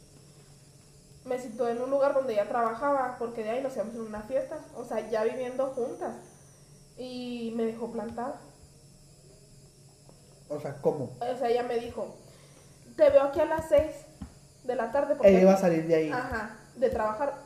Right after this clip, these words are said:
Speaker 1: "y de aquí nos vamos a una fiesta de mi mejor amiga". Ok, llegó ya a las seis y a márquele, márquele, márquele.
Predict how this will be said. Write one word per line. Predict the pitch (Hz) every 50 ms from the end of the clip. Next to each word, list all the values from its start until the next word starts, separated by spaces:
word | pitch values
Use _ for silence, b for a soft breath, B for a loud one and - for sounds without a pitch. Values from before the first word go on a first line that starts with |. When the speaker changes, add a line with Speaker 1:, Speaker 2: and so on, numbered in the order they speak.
| - - - - -
Speaker 1:
"y | 277 285 277
de | 269 254
aquí | 233 233 - 302 320
nos | 311 294 269 233 233
vamos | 240 240 240 247 254 -
a | 247 208
una | 208 208 208 214
fiesta | 240 269 311 339 359 359 359 294 - - - - - - -
de | 214 226 220
mi | 240 233
mejor | 220 214 - - 208 202
amiga". | 208 240 277 320 339 320 302 - - B B B B B B B B B B B
Ok, | 247 240 247 - - 330 359 359 359 - 240
llegó | 254 254 233 233 247 247 269
ya | 269 262
a | 262
las | 277 269 277 -
seis | 311 311 320 - - -
y | 277
a | 247 233
márquele, | 233 233 226 220 226 233 262 254
márquele, | 240 233 220 226 226 240 - 277 247 233
márquele. | 226 240 247 277 - - 277 254 233 226